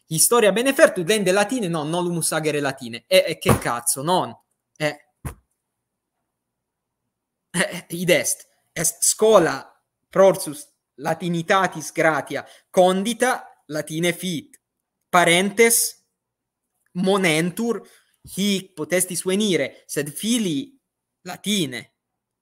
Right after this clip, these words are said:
ni latine e fenestra. Eh, defenestrantur, scilicet <laughs> iocor. Des, iocor, scilicet.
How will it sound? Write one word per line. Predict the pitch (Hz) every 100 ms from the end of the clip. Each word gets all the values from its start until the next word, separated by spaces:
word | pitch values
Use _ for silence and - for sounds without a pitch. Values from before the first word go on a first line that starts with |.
| -
ni | 156 160
latine | 156 - 240 202 135 113 _ _ _ _ _ _ _
e | - 156
fenestra. | 156 131 175 139 - - - _ _ _ _ _ _ _ _ _
Eh, | 156 - - _ _ _
defenestrantur, | 151 156 160 151 139 - 185 143 117 117 107 - _
scilicet | - - 156 156 - 147 - - - -
<laughs> | _ _ -
iocor. | 156 147 - 127 117 - - - _ _ _ _
Des, | _ - _ _
iocor, | - - _ -
scilicet. | - - - _